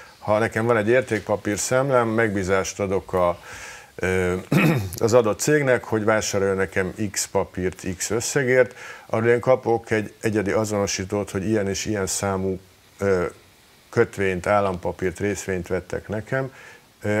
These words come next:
amikor én felszámolom ezt a számlát, akkor nekem ezt kell megkapnom. Ö, ehhez képest érdekes módon a Questor készpénzt, készpénzbe fizette ki ezeket az állampapírokat.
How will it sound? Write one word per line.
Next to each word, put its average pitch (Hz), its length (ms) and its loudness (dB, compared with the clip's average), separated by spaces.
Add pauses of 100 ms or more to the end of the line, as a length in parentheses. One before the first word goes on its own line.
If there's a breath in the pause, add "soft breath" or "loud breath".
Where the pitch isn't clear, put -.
amikor 110 380 0
én 107 200 -2
felszámolom 101 800 2
ezt 85 180 -8
a - 40 -10
számlát, 101 500 -2
akkor 95 160 -8
nekem 92 240 -2
ezt 90 280 -4
kell 85 200 -2
megkapnom. 85 800 -4 (540 loud breath)
Ö, 104 280 2
ehhez 113 320 0
képest 104 440 -2
érdekes 95 300 -4
módon 95 240 -4
a 85 60 -4
Questor 95 500 -2
készpénzt, 85 760 -4 (180)
készpénzbe 92 560 -2
fizette 87 540 -4
ki - 140 -6
ezeket 87 360 -8
az 87 140 -8
állampapírokat. 95 1080 -8